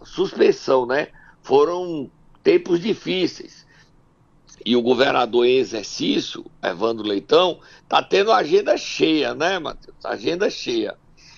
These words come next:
Ele hoje também vai à tarde no hospital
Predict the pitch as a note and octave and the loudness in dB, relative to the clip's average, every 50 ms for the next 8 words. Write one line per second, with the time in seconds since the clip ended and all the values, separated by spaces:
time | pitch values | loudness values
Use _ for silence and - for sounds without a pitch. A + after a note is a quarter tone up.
0 | - - - A#2+ C#3+ D3+ D#3+ E3 D#3+ E3 E3+ F#3 G#3 A3 A3 F#3 G3+ B3 D#4+ D4+ | -12 -2 2 4 4 4 6 6 6 8 8 8 8 6 4 2 -2 -2 -2 -4
1 | - - _ - - D#3+ D#3 D3+ D#3 D#3+ D#3 C#3+ E3 E3+ E3 E3 D3+ - - D3 | -4 -14 _ -6 0 0 0 2 0 -4 -2 0 2 2 4 4 2 0 0 0
2 | C3+ B2+ B2 B2 A#2 C3 C3 C3+ C#3+ D3 D3+ C#3+ - - - C3+ A#2 _ - - | 2 2 0 0 -4 -10 -8 -4 -2 -2 -2 -4 -6 -14 -16 -16 -14 _ 0 2
3 | C3 B2+ B2+ A#2 G#2 - | 4 4 4 2 -2 -8